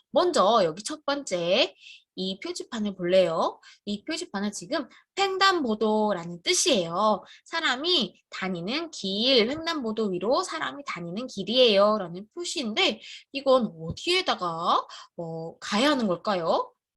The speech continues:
여기, 여기, 여기. 어디로 가야 할까? 우리 친구들이 손을 한번 콕 집어볼래요? 하나, 둘, 셋, 콕! 맞아요. 바로 여기 이렇게 사람이 다니는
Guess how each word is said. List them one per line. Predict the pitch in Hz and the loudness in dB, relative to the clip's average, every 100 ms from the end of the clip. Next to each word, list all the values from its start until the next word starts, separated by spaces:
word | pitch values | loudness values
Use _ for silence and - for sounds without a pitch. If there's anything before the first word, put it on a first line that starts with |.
| _ - | _ -6
여기, | 262 233 196 190 440 - _ _ _ _ _ _ _ _ _ - | -4 -4 -4 -4 -4 -8 _ _ _ _ _ _ _ _ _ -6
여기, | 320 226 175 233 - _ _ _ _ _ _ _ _ - | -6 -4 -2 -4 -6 _ _ _ _ _ _ _ _ -4
여기. | 359 190 147 _ _ _ - | -4 -4 -10 _ _ _ -8
어디로 | 190 196 330 311 | -6 -4 -4 -2
가야 | 220 190 | -2 -4
할까? | 170 392 320 - - - | -2 -2 -2 -6 -18 -6
우리 | 214 | -4
친구들이 | 214 370 370 254 | -2 -2 -2 -2
손을 | 247 370 370 | -4 -2 0
한번 | 285 196 180 226 285 | 2 2 0 -2 -2
콕 | 554 571 - | 2 2 0
집어볼래요? | 330 359 180 170 523 - _ _ _ _ _ _ _ _ _ | -6 -4 -4 -4 -6 -10 _ _ _ _ _ _ _ _ _
하나, | 196 208 202 175 147 147 | -4 0 2 0 -4 -6
둘, | 202 208 165 151 | -2 0 0 -2
셋, | 254 453 - _ _ - | -4 -4 -6 _ _ 8
콕! | 605 587 _ _ _ _ _ _ - - - _ _ - | 8 8 _ _ _ _ _ _ -20 -20 -20 _ _ -10
맞아요. | 170 160 185 233 349 240 156 - | -10 -4 -2 4 6 6 2 -8
바로 | 185 185 175 | -4 -2 0
여기 | 170 185 190 190 311 | -4 -6 -4 0 0
이렇게 | 247 - 202 | 0 -8 -10
사람이 | 240 262 254 240 233 | -8 -4 -4 -6 -6
다니는 | - 202 190 160 180 | -2 0 0 -4 -2